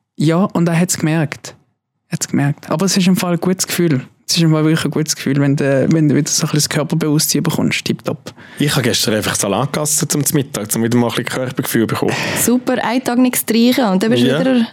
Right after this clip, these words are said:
Speaker 1: Was ist
Speaker 3: wie
Speaker 1: de-,
Speaker 3: neu.
Speaker 1: was ist denn deine After, ähm, Open Air Routine so? Was sollte ich denn sonst machen?
Speaker 3: Äh, also ich tue mir noch, noch ein Festival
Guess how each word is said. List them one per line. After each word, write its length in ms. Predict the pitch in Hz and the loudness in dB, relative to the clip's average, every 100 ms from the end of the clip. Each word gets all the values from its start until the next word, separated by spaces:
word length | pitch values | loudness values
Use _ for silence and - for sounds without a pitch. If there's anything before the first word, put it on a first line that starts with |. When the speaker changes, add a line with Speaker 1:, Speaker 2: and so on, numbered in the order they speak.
| - | -2
Speaker 1:
Was 180 | 170 | 0
ist 120 | 185 214 | 2 2
Speaker 3:
wie 40 | |
Speaker 1:
de-, 60 | 254 | 2
Speaker 3:
neu. 280 | 226 233 269 | 2 4 4
Speaker 1:
was 180 | 170 175 | 4 2
ist 140 | 196 | 2
denn 140 | 185 160 | 2 2
deine 560 | 185 190 180 185 185 - | 4 4 6 6 4 2
After, 720 | 143 160 - - 165 165 160 - _ _ _ | -2 -2 -2 0 2 2 0 -6 _ _ _
ähm, 680 | - 151 151 151 151 147 151 - _ | -2 0 2 4 4 4 0 -6 _
Open 340 | 147 160 170 160 | -4 -2 2 2
Air 220 | 151 147 | 2 0
Routine 600 | 156 160 156 160 160 185 - - | 2 2 2 2 4 4 0 -10
so? 300 | - - 170 196 - - | -6 -2 0 -2 -8 -4
Was 220 | 160 170 | -2 0
sollte 220 | - 180 196 | 0 0 -2
ich 80 | |
denn 160 | - 180 | 2 2
sonst 380 | - 160 - - | 2 0 0 2
machen? 380 | 190 180 - 226 - _ | 2 0 -2 -4 -6 _
Speaker 3:
Äh, 80 | 247 226 202 185 - - | 2 4 4 2 -2 -4
also 200 | 208 202 | -2 0
ich 240 | 196 208 214 | 2 2 0
tue 160 | - 226 | 2 4
mir 140 | 208 | 4
noch, 340 | 202 196 - | 4 2 2
noch 280 | 196 185 175 170 165 | 2 4 4 2 2
ein 60 | 175 | -2
Festival 840 | 180 175 - - 185 175 175 170 | -2 -4 -2 0 2 4 4 2